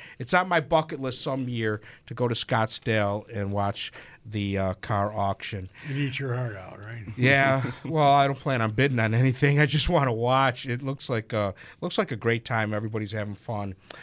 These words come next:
Speaker 1: All right, guys, let's get into our news and notes. I'm gonna start off today, if you guys don't mind. Congratulations to Kendall Mariacker. He is a track star at Iroquois.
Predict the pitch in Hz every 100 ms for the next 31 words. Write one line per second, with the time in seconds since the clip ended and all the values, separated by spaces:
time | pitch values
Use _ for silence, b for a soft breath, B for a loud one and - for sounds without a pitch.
0 | B 196 190 190 202 180 220 - - 202
1 | 190 160 180 165 202 185 180 147 147 147
2 | 147 135 139 151 156 147 - 135 131 131
3 | 127 117 B B 123 120 131 131 131 151
4 | 127 - - 117 107 104 104 - 113 107
5 | - 110 104 101 107 107 107 117 117 110
6 | B B B 123 113 127 127 127 123 123
7 | - 120 - - 139 131 123 117 117 120
8 | 113 117 120 131 123 113 B B - 127
9 | 120 110 - - 175 175 180 - - 135
10 | 131 131 120 120 143 156 165 165 131 117